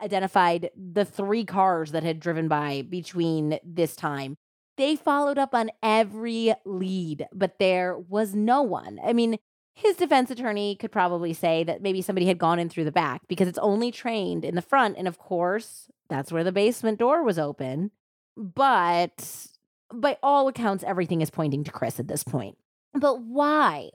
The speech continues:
Like, what could possibly be the motivation? There was not some big sizable life insurance policy. There wasn't like he had a ton of money to gain from Sherry's death. He is this supposedly godly guy who works for this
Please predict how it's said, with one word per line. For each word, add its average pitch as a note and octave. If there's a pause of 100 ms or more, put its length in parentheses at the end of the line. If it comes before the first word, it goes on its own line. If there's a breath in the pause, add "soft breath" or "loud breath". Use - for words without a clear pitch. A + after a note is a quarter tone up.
Like, A#3+
what D#4
could C#4+
possibly F#3+
be D#3+ (360)
the A3
motivation? F3
There C4
was C#4
not G3
some G3
big F#3+
sizable E3+
life D#3
insurance D#3
policy. D#3
There E3+
wasn't G#3
like G#3+
he G#3+
had G#3+
a G#3
ton G3+
of G3 (320)
money G#3+
to G3+
gain F3
from E3+
Sherry's D#3+
death. D3 (520)
He B3+
is A3
this G#3+
supposedly G3+ (280)
godly G3
guy C#3
who E3+
works F3
for F#3+
this E3+